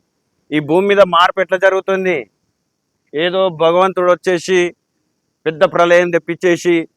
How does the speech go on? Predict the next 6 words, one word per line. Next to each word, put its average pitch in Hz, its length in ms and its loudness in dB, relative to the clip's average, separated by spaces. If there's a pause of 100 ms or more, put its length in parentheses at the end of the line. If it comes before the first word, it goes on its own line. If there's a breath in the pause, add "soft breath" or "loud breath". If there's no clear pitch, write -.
(640)
ఇదంతా 175 500 2
నాశనం 175 480 0
చేసేసి 170 580 -2 (440)
అట్లా 180 180 -2
తీసుకుపోతాడు 180 640 2
అనుకుంటున్నారు. 160 540 -6